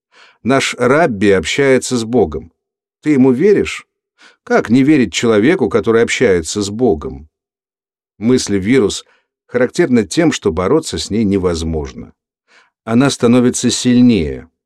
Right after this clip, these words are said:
Мысль-вирус — это некое убеждение, которое даже не может быть подвергнуто сомнению. То, что проверяемое сенсорным опытом, будет являться убеждением, а вот мысль-вирус — это вопрос скорее веры.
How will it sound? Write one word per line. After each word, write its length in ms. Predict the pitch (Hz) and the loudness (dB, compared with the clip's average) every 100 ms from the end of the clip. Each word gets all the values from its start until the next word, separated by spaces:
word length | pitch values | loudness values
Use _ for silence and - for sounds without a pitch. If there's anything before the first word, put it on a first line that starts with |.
| _ _ - | _ _ -2
Мысль-вирус — 840 | 123 127 - 95 95 147 101 - | 0 0 -2 -4 0 2 2 0
это 200 | 104 101 | -2 0
некое 420 | 110 123 - 107 | 2 0 0 -2
убеждение, 800 | - 107 104 101 90 139 117 90 | 0 -2 -2 -4 -2 0 0 0
которое 340 | 80 101 117 110 | -2 -2 0 0
даже 280 | 117 104 110 | 2 2 2
не 100 | 113 | 4
может 340 | 113 127 120 | 4 2 0
быть 240 | 104 117 - | -4 -4 -2
подвергнуто 640 | 107 98 120 117 117 110 | -4 0 0 2 0 -2
сомнению. 720 | 110 120 117 95 71 65 60 _ - - _ | -4 0 0 -2 -6 -10 -16 _ -20 -20 _
То, 120 | 127 | -6
что 220 | 120 120 | -4 -6
проверяемое 800 | - 117 113 120 127 113 98 92 87 | -2 0 2 4 4 4 2 0 -2
сенсорным 640 | 110 104 127 107 90 95 | -2 -2 0 0 0 2
опытом, 500 | 131 98 80 87 76 _ _ | 0 0 -2 -4 -4 _ _
будет 320 | 90 117 120 | -6 -4 -4
являться 520 | 107 107 117 120 - 113 | -2 0 2 0 0 -4
убеждением, 840 | 92 107 90 85 123 95 78 87 | 0 -2 -2 0 0 0 0 0
а 60 | 95 | 2
вот 220 | 104 98 | 0 2
мысль-вирус — 840 | 113 120 104 92 98 127 87 - _ _ _ | 0 0 -2 -4 0 0 0 -6 _ _ _
это 200 | 104 - | -10 -4
вопрос 500 | 101 104 95 110 120 | 0 0 0 0 0
скорее 440 | - 101 90 107 104 | -2 -2 0 0 0
веры. 540 | 87 95 123 80 | -2 0 0 0